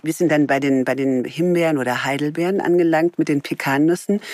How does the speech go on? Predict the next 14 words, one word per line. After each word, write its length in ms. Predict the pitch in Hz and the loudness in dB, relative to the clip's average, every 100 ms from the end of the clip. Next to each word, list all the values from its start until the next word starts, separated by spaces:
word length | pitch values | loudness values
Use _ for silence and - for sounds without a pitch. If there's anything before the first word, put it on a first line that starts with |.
| - - - - - | -10 -10 -8 -8 -2
Ähm, 340 | 160 160 151 - | 2 4 4 2
ja, 240 | - 107 139 | 0 0 -2
das 180 | 160 | -4
ist, 360 | - 151 - - - | -6 -8 -12 -18 -6
wer 180 | 143 | -4
gerne 340 | - 143 165 - | 0 2 2 2
ausgiebig 500 | 147 156 165 151 - | 0 -2 -2 -2 -4
frühstückt, 480 | - 165 - 185 - | -4 -4 -4 -6 -2
für 100 | 156 | 0
den 180 | 156 | 2
ist 180 | 151 - | 0 -4
das 160 | 147 - | -6 -2
natürlich 440 | 135 - 151 147 | -2 0 -2 0
überschaubar. 680 | 151 151 - 139 147 180 | -2 -2 0 0 2 0